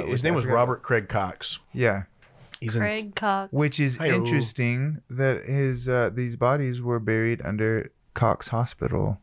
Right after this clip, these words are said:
Speaker 1: Shut up.
Speaker 2: Yep, Cox Hospital, uh, parking garage.
Speaker 1: Nineteen eighty-two, Cox had, had been living in Springfield, and when interviewed then, he told investigators that he was with his girlfriend at church the morning after the women disappeared,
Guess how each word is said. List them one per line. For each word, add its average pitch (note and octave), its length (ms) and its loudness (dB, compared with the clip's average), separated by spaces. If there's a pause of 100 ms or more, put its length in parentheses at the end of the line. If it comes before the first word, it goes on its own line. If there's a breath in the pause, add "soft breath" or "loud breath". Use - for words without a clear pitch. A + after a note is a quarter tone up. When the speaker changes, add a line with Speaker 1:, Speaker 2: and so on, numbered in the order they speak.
Speaker 1:
Shut - 240 2
up. E2+ 160 -6 (240)
Speaker 2:
Yep, - 300 2
Cox G#2 260 0
Hospital, G#2 580 -2
uh, G2+ 200 0
parking G#2+ 320 -2
garage. F#2 240 -2 (300)
Speaker 1:
Nineteen C#3 320 0
eighty-two, C3 340 0
Cox A#2+ 360 -2
had, A#2 160 -4 (200)
had A2 220 -2
been G#2+ 180 0
living A2+ 240 0
in G2+ 180 -2
Springfield, B2 680 -2 (280 loud breath)
and G#2+ 140 2
when G#2 200 0
interviewed A2+ 480 0
then, A2+ 540 0
he A#2 140 -4
told A2+ 180 2
investigators G#2 580 0
that F#2+ 220 -2
he A2 340 0
was G#2 220 0
with G2 100 -2
his F#2 120 -6
girlfriend B2+ 440 -2
at - 120 -8
church A#2 280 -2
the - 80 -4
morning B2+ 500 0
after C#3 540 -2 (340 loud breath)
the G2 100 -6
women A#2 180 2
disappeared, A#2 560 -2